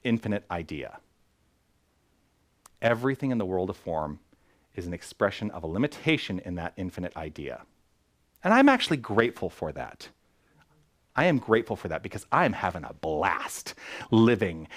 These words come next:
in some of my limitations. And I'm having a blast living in my limited idea of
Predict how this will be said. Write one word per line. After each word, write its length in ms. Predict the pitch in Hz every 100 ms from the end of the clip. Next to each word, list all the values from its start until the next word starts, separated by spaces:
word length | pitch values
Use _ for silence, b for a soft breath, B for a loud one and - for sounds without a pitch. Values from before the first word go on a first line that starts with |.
| B
in 100 | 110
some 200 | 95 107
of 100 | 90
my 140 | 92 87
limitations. 880 | 85 78 - 76 - 67 - - - B B
And 80 | 107
I'm 240 | 110 117
having 240 | 107 147 131
a 60 |
blast 420 | 110 120 117 101
living 240 | 120 117 120
in 160 | 123 117
my 280 | 110 107 - B B
limited 520 | 131 151 147 143 127 -
idea 460 | 120 107 120 117
of 220 | 113 107